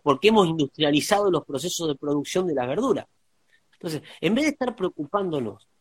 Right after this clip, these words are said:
por cómo recuperamos los modos de producción de verdad, de alimentos, por cómo recuperamos que, y, y empezamos a tener tomates que sean tomates y que tengan sabor a tomate, y empezamos a tener,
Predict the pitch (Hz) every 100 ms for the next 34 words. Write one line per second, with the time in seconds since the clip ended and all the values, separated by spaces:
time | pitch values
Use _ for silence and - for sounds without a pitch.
0 | _ - 165 277 285 202 180 - 156 -
1 | 214 277 196 120 110 113 202 202 139 120
2 | 127 123 127 - 214 220 - - - -
3 | 135 - - 117 117 107 107 123 240 214
4 | 160 120 113 110 120 208 208 127 110 110
5 | 110 - 123 233 247 196 147 - 131 151
6 | 208 226 - 156 - - - 156 - 151
7 | 131 123 214 240 151 135 190 202 143 190
8 | - 180 - - 185 147 - 170 165 117
9 | 117 110 113 160 165 139 117 - 117 185
10 | 135 123 185 147 - 120 - _ - 135
11 | 131 127 226 214 147 139 139 185 214